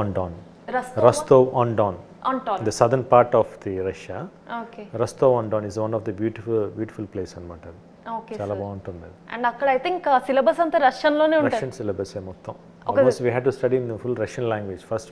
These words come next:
Speaker 1: one year will be in the Russian language course ఏ మొత్తం నేర్చుకోవాలి one year.
Speaker 2: Hmm.
Speaker 1: దాని తర్వాత we'll enter into the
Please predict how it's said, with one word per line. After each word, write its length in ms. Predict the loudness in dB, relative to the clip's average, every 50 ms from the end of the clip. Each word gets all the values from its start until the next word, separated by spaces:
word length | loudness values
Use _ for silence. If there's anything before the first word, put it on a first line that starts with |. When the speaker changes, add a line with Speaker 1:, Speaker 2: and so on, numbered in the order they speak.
| -8 -8
Speaker 1:
one 80 | -6 -2 0
year 100 | 0 2 2 0
will 120 | -4 -2 -2
be 60 | -2 -2
in 60 | -2 -2
the 60 | -2 -2 -2
Russian 240 | -4 -4 -10 -10 -10 -10 -8 -8 -6
language 280 | -6 -4 -6 -6 -6 -6 -4 -4
course 200 | -4 0 -2 -2
ఏ 20 |
మొత్తం 280 | -2 -2 -4 -4 -6 -4
నేర్చుకోవాలి 460 | -4 -6 -6 -8 -8 -8 -6 -6 -8
one 120 | -8 -8 -8
year. 100 | -10 -10
Speaker 2:
Hmm. 320 | -12 -14 -14 -12 -10 -10 -12 -14 -16 -20 -20 -18 -8 -6
Speaker 1:
దాని 200 | -4 -4 -2 0
తర్వాత 140 | 0 0 2
we'll 220 | 0 -2 -2 -2 -4
enter 160 | -4 -4 -10 -10
into 200 | -10 -10 -8 -8
the 140 | -10 -10